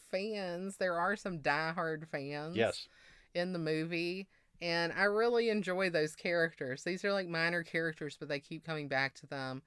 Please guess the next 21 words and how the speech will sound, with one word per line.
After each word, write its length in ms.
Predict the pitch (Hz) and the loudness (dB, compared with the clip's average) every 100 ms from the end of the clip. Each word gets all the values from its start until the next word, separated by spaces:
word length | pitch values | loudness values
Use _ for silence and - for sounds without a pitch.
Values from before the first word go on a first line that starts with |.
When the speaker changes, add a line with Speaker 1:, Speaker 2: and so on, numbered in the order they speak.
| - | -4
Speaker 1:
almost 500 | 147 156 160 147 - | 0 0 0 -2 -4
as, 180 | 139 - | -6 -4
like, 240 | 135 131 | -4 -4
a 80 | 135 | -6
Greek 380 | 139 151 143 131 | -6 -2 -2 -4
chorus 720 | - 131 123 117 117 - - - - - | -6 -4 -4 -6 -10 -12 -14 -18 -20 -4
type 260 | 139 131 | -2 -2
of 120 | 139 | -4
a 40 | 135 | -6
response 800 | 131 131 - 131 123 123 - - _ - - - | -6 -6 -4 -2 -2 -4 -8 -20 _ -20 -20 -14
to 140 | - 156 | -6 -6
see 300 | - 156 147 | 0 0 2
what, 360 | 156 139 131 127 - | 2 2 2 0 -8
you 160 | 147 | -4
know, 380 | 139 135 131 131 135 | -2 0 -2 -6 -6
their 300 | 139 135 135 | 0 0 0
reaction 580 | 135 131 131 127 - 135 | -2 0 2 0 -2 -4
is 240 | 127 123 - | -4 -4 -6
to 100 | 131 | -8
the 120 | 135 | -8
team. 580 | - 147 139 135 135 | -6 -4 -2 -4 -4